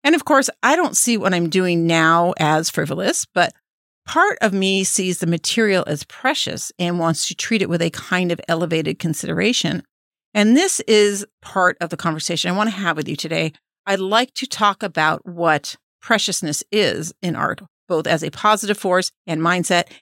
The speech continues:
and the ways that it can be detrimental. First, speaking of preciousness, <laughs> your comments and notes are particularly precious to me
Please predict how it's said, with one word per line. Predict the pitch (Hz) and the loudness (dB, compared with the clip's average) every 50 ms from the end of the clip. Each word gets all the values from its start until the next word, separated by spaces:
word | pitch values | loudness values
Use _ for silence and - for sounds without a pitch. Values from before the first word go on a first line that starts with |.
| _ _ | _ _
and | - 185 180 175 | -4 -2 -2 -2
the | 175 | -2
ways | 160 160 - - - - - - | -4 -2 -2 -2 -2 -2 -4 -4
that | - 180 160 - | -2 -4 -4 -2
it | - 170 147 - | -4 -6 -4 -2
can | - 196 170 | -2 -2 -2
be | 147 147 139 110 - - | 0 -2 -4 -4 -6 -6
detrimental. | - 147 127 - - 247 320 359 - 170 - _ _ _ _ _ _ _ _ _ _ _ _ _ _ - | -4 -4 -4 -2 0 0 0 0 0 -4 -6 _ _ _ _ _ _ _ _ _ _ _ _ _ _ 0
First, | - 233 - 180 - - - - _ _ - | 2 2 4 2 0 -4 -8 -10 _ _ -8
speaking | - - - - 165 - 175 165 | -8 -6 -4 -4 -4 -2 0 -2
of | 156 - | -2 -2
preciousness, | - 160 156 - 185 - 226 269 302 269 - - - 277 269 208 - - 294 240 | -2 -4 -4 -2 0 2 2 4 4 2 0 0 2 2 2 2 2 0 -6 -6
<laughs> | - - - - - 302 214 - | -8 -10 -10 -8 -8 -8 -4 0
your | 214 285 359 | 2 2 2
comments | - - 294 269 262 262 254 240 - | 2 2 2 2 4 2 2 0 0
and | - 180 185 180 | 0 0 2 2
notes | 180 180 185 190 - - - | 2 2 2 0 -2 -4 0
are | 202 202 214 220 214 | 2 4 4 4 2
particularly | 214 214 202 - - 262 294 277 294 302 302 240 | 0 -4 -6 -4 -6 -6 -6 -4 -2 -2 -2 -2
precious | 208 - - 233 220 - - 226 - - | -2 0 0 0 0 0 -2 -4 -6 -6
to | - - | -4 -4
me | 180 170 170 185 190 165 110 98 156 156 | -2 0 0 0 -2 -2 -2 -4 -4 -6